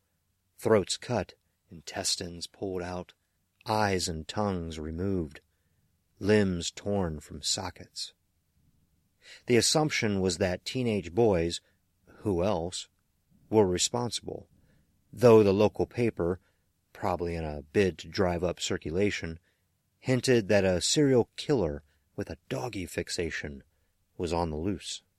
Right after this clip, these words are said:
"Sarah's not a dog, Gord." That tone of amusement again. "I think she'll be fine." "That's not it." He thought a moment. "Well, maybe it is,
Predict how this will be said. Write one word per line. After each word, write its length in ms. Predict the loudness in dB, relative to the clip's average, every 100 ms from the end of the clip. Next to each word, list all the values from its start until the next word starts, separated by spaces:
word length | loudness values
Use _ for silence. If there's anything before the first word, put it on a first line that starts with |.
| _ _ _ _ _
"Sarah's 600 | -4 0 2 2 2 0
not 160 | -2 -2
a 100 | -2
dog, 420 | 0 0 0 0
Gord." 540 | 2 4 2 0 -4 _ _ _ _ _ _ _ _ _
That 260 | -2 -2 -4
tone 280 | -4 -2 0
of 120 | -2
amusement 460 | -4 -4 -4 -6 -8
again. 380 | -12 -12 -14 -20 _ _ _ _ _ _ -8
"I 180 | -6 -4
think 340 | -4 -4 -4
she'll 220 | -4 -2
be 160 | -2 -4
fine." 560 | -6 -10 -8 -12 -14 _ _ _ _ _ -2
"That's 340 | -2 -2 -6
not 200 | -12 -12
it." 240 | -12 -12 _ _ _ _ _ _ _ _
He 160 | -10
thought 320 | -6 -2 -2
a 60 | -4
moment. 380 | -12 -16 -18 -20 _ _ _ _ _ _ _ _ _ _ _
"Well, 380 | -8 -6 -6 -8 -14 _ _ _ _
maybe 360 | -6 0 2 0
it 100 | -2
is, 400 | -8 -8 -10